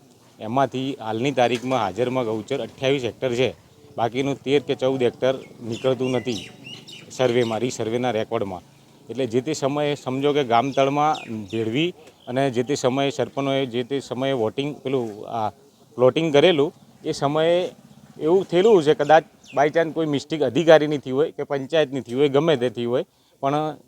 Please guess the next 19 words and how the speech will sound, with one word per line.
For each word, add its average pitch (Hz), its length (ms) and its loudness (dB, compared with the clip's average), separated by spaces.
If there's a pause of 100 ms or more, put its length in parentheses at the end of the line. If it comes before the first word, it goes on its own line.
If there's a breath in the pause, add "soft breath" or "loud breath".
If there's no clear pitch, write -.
(380)
જે 127 80 0
તે 143 100 -2
સમયે 151 380 2
જે 131 160 2
લોકોને 147 340 -2
સનદો 143 400 -2
અને 147 140 -2
પ્લોટ 127 280 -2
આપ્યા 156 360 2 (500)
એના 131 200 2
પાછળ 147 580 4 (840)
ગામતળ 143 460 4
નીમ 156 300 2
કરેલું 165 360 6
નથી 143 340 2 (160)
એવું 147 200 2
કંઈક 165 220 0
કારણ 147 340 6
છે. 160 300 4